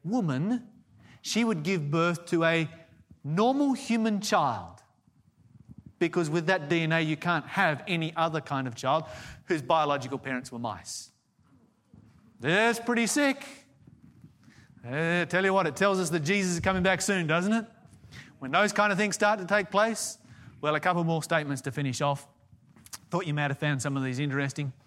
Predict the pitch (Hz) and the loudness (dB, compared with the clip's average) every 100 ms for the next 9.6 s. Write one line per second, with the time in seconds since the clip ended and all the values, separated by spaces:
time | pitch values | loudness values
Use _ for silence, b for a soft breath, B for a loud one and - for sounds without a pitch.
0 | B B B B B B B - 156 202 | B B B B B B B -4 2 2
1 | 220 202 214 175 165 175 202 196 180 175 | 2 0 0 0 0 4 4 2 0 0
2 | 190 180 165 156 - 220 254 254 214 240 | 2 2 2 0 0 0 2 0 2 2
3 | 220 233 - 208 190 202 202 175 143 156 | 0 -4 -2 -2 0 0 0 0 -2 0
4 | 185 247 254 247 247 - 175 196 190 - | 2 2 0 0 -4 -2 -2 -2 -4 -6
5 | 160 165 156 - - 95 - _ _ _ | -2 -2 -4 -4 -6 -8 -10 _ _ _
6 | B B B B - 226 208 - 302 302 | B B B B 0 2 4 2 2 2
7 | 285 262 240 - 240 294 262 - 262 254 | 2 2 2 0 0 0 0 0 -2 -2
8 | - 254 262 - 240 226 180 156 220 208 | 0 0 0 0 -2 0 0 2 2 2
9 | 202 185 - 147 135 | 0 0 -2 -2 -2